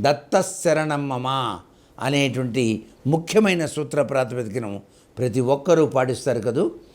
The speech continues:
ఈ రాశి వారికి సంతాన సౌఖ్యం, ప్రయాణ లాభాలు అన్నీ కూడా ఉన్నాయి. వీరికి అనుకూల దినాలు ఐదు, పదమూడు, పదిహేను, ఇరవై రెండు, ఇరవై నాలుగు, ఇరవై ఎనిమిది.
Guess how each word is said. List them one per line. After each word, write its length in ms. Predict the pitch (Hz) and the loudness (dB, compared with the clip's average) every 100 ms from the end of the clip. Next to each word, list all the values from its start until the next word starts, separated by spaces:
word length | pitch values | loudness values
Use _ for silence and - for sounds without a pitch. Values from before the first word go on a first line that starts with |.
| - - - | -20 -4 4
ఈ 180 | 160 | 6
రాశి 400 | 139 139 202 - | 6 2 2 2
వారికి 680 | 202 190 165 196 160 139 - - _ _ | 2 2 2 0 2 0 -2 -12 _ _
సంతాన 520 | - 143 147 175 175 | -4 -2 0 0 0
సౌఖ్యం, 580 | 151 180 156 180 185 131 - _ _ _ - | 0 0 -2 -6 -8 -10 -14 _ _ _ -2
ప్రయాణ 400 | 127 156 170 175 | 2 4 4 4
లాభాలు 680 | 170 175 160 190 196 165 120 - _ - | 2 2 4 4 4 0 -4 -14 _ -6
అన్నీ 280 | 123 160 139 | 0 2 4
కూడా 300 | 139 135 127 | 4 4 4
ఉన్నాయి. 400 | 127 127 120 117 - _ _ | 2 0 -2 -4 -16 _ _
వీరికి 300 | 139 143 123 | 4 4 4
అనుకూల 480 | 135 156 185 196 185 | 0 0 0 2 2
దినాలు 600 | 143 139 160 156 131 120 113 _ _ - | 2 0 0 0 0 -4 -8 _ _ 0
ఐదు, 400 | 147 160 175 165 143 | 2 4 2 2 0
పదమూడు, 520 | 127 143 135 131 139 - _ _ _ _ - | 2 2 2 0 -2 -8 _ _ _ _ 0
పదిహేను, 600 | 139 156 160 151 139 135 - - | 4 4 4 4 2 -4 -8 -4
ఇరవై 280 | 123 147 156 | 2 4 4
రెండు, 400 | 139 127 131 131 - _ _ - | 4 0 -4 -6 -12 _ _ -2
ఇరవై 320 | 107 156 170 | 2 4 4
నాలుగు, 500 | 156 143 127 127 131 - _ _ 107 | 2 2 0 -2 -4 -8 _ _ -4
ఇరవై 300 | 113 127 120 | 0 2 2
ఎనిమిది. 380 | 101 90 78 | -2 -6 -12